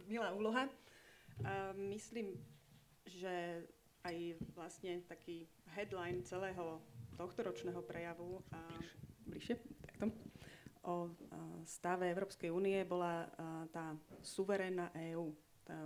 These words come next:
ten, tá myšlienka, že spolu dokážeme viacej, a, v jednote je sila. Myslím, že ako na Slovensku to veľmi dobre poznáme s tou legendou o svetoplukových prútoch.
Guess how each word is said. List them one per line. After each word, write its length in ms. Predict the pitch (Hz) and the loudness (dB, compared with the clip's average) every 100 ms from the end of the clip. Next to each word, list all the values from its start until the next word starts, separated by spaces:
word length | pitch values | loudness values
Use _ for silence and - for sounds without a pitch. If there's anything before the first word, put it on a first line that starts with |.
| 151 - - - 175 - - - - - - | -6 -10 -20 -18 -4 0 0 -2 -12 -14 -6
ten, 240 | 175 160 - - - | -2 -2 -4 -12 -10
tá 160 | - 170 | -2 2
myšlienka, 480 | 208 220 190 190 | 4 6 6 6
že 80 | 180 | 2
spolu 240 | 175 190 208 | 2 4 6
dokážeme 480 | 185 190 190 190 | 6 4 0 0
viacej, 640 | 175 170 180 - 220 226 214 | 2 2 2 4 6 6 4
a, 400 | 175 175 170 170 175 - | 0 -2 -2 -4 -8 -6
v 160 | 180 175 | -4 -2
jednote 240 | 185 185 | 0 0
je 80 | 170 165 196 | 0 2 4
sila. 160 | 196 202 - - - - - | 4 2 -6 -16 -18 -10 -4
Myslím, 160 | 185 | 0
že 160 | 180 175 | 4 4
ako 320 | 180 180 147 | 4 4 4
na 160 | - 190 | 2 2
Slovensku 480 | 196 196 190 190 185 | 4 6 6 2 -2
to 80 | |
veľmi 240 | 180 190 190 | 0 2 4
dobre 240 | 185 185 | 6 6
poznáme 560 | 180 180 180 185 185 180 | 6 4 6 6 8 4
s 160 | 175 | 4
tou 160 | 185 175 170 | 2 2 2
legendou 400 | 180 185 180 175 | 4 6 6 6
o 80 | 170 | 4
svetoplukových 800 | - 165 196 180 180 180 180 - | 2 4 4 4 4 4 2 2
prútoch. 480 | 175 175 190 196 | -2 2 6 6